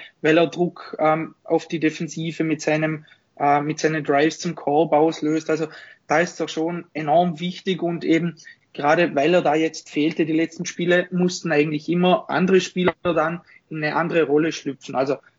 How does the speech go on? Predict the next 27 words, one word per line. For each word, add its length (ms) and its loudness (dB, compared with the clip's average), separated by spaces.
er 140 -2
ist 160 -4
ja 220 2
normalerweise 720 0
der, 140 -6
der 200 -4
zweite 380 0
Ballhändler 480 0
bei 100 0
den 160 -6
Lakers 600 -2
nach 300 -2
LeBron. 500 2
Da 100 2
er 140 4
dann 320 -8
ausfiel, 520 -4
mussten 360 -4
dann, 400 -2
ja, 340 0
ein 80 -2
Alex 280 2
Caruso 460 2
eine 100 0
Stufe 420 -2
höher, 320 4
ein 300 -8